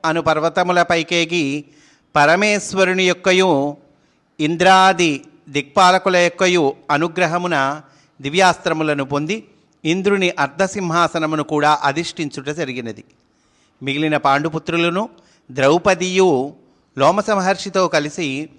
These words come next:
తీర్థయాత్రలను పూర్తి చేసుకొని బదరికాశ్రమమునకు చేరుకొనిరి. ఆ సమయమునందే పాంచాలి అభ్యర్థన మేరకు భీమసేనుడు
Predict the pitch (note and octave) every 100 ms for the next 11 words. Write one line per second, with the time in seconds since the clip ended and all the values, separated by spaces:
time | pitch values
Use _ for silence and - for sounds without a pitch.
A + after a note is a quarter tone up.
0 | _ _ _ - D3 E3 F3 F#3 E3+ E3
1 | D#3 D#3 D3 C3+ C3+ C3+ C#3 D3 D#3 C#3
2 | D#3+ D#3+ G#3+ - _ _ _ A#2+ C#3 G3
3 | A3 F3 D#3 D#3+ C#3+ C#3 C#3 C3 E3+ C#3+
4 | C3 - C#3 C3 C3+ A2+ G#2 G#2+ _ _
5 | _ _ _ _ A#2+ B2 C#3 C3+ D3 D#3
6 | D#3+ D#3+ E3+ C3 C#3+ D3+ _ _ _ -
7 | B2+ F3 G3+ F#3 F3 D3+ C#3+ D3+ C#3+ D#3
8 | D#3 D#3+ D#3 D#3+ B2+ B2+ D3 _ _ _
9 | - B2 D#3+ G3 G3 F3+ F3 D3+ B2